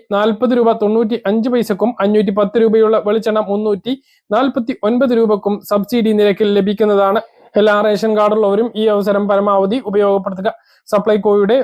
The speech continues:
ഓണം ഫെയറുകൾ ഇരുപത്തിയഞ്ചാം തീയതി മുതൽ ആരംഭിക്കുന്നതാണ്. അതുപോലെ തന്നെ ആയിരം രൂപ, അഞ്ഞൂറ് രൂപ, ഇരുന്നൂറ്റി ഇരുപത്തിയഞ്ച് രൂപ എന്നിങ്ങനെ മൂന്ന് കിറ്റുകളുണ്ട്.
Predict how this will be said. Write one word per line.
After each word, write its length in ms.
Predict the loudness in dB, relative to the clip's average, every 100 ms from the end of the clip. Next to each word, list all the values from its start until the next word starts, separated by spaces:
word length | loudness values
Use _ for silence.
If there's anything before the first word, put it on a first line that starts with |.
| -2
ഓണം 360 | -2 0 0 -2
ഫെയറുകൾ 440 | 0 0 2 0 -2 -4 _ _ _ -4
ഇരുപത്തിയഞ്ചാം 840 | -2 0 -2 -4 -2 0 0 0 2
തീയതി 240 | 2 0 0
മുതൽ 160 | 0 0 -2
ആരംഭിക്കുന്നതാണ്. 760 | 0 -2 -2 0 2 2 -2 -4 _ _ _ _ _ _ -4
അതുപോലെ 260 | 0 2 2
തന്നെ 160 | 2 0 -4 _ _ _ _ -2
ആയിരം 340 | 0 2 2 0
രൂപ, 180 | 2 0 0 -8 _ _
അഞ്ഞൂറ് 360 | -4 -2 -2 -2 -2
രൂപ, 180 | 0 0 0
ഇരുന്നൂറ്റി 360 | -2 -2 -2 -2
ഇരുപത്തിയഞ്ച് 440 | -2 0 0 0 0
രൂപ 140 | 2 0 -2 -2
എന്നിങ്ങനെ 440 | -2 0 0 0 0
മൂന്ന് 300 | 0 0 2
കിറ്റുകളുണ്ട്. 560 | 0 0 2 2 2